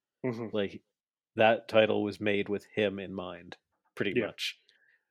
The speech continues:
Speaker 1: Also
Speaker 2: Like,
Speaker 1: this Friday
Speaker 2: he and Darby and
Speaker 1: Mm-hmm. Yeah, for sure. Also this Friday we have,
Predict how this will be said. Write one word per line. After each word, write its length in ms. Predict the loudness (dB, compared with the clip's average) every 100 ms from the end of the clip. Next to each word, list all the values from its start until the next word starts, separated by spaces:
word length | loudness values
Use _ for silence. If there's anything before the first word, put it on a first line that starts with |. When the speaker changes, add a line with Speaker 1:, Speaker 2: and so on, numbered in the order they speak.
| 4
Speaker 1:
Also 280 | 4 6 2
Speaker 2:
Like, 40 |
Speaker 1:
this 120 | 0
Friday 320 | 2 4 4 2
Speaker 2:
he 80 |
and 180 | -2 -6 -6
Darby 580 | -2 0 0 -2 -6 -8
and 100 | -10 -16 -20 -8
Speaker 1:
Mm-hmm. 260 | -6 -6 -12 -14 _ _ _
Yeah, 220 | 2 4 2
for 120 | -2
sure. 280 | -2 -4 -6 2
Also 200 | 2 2
this 100 | 0
Friday 180 | 0 0
we 120 | 0
have, 240 | -2 -6